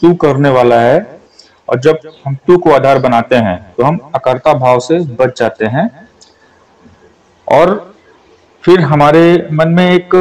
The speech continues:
कर्तापन कभी नहीं आता है। और हम अकर्ता बन के जब काम करते हैं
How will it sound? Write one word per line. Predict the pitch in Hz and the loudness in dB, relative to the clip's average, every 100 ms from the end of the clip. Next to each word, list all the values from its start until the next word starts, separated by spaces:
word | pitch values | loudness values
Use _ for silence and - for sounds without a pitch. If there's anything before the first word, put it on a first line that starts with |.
| 185 185 - _ - | 0 -2 -12 _ -4
कर्तापन | 151 147 170 - 175 | -4 0 0 2 0
कभी | 175 180 180 | 2 2 4
नहीं | 143 | 2
आता | 98 - 90 | 0 -2 -4
है। | 87 87 - _ _ _ _ _ _ _ _ _ _ _ _ - | -6 -10 -18 _ _ _ _ _ _ _ _ _ _ _ _ -6
और | 127 | 0
हम | 139 175 | 2 0
अकर्ता | 147 - 151 147 175 | 0 -2 -2 0 0
बन | 160 151 | 2 0
के | 156 | 0
जब | 156 147 | -2 -2
काम | - 139 143 | 0 0 0
करते | 135 127 139 | -4 -2 0
हैं | 98 87 87 87 | 0 -2 -8 -18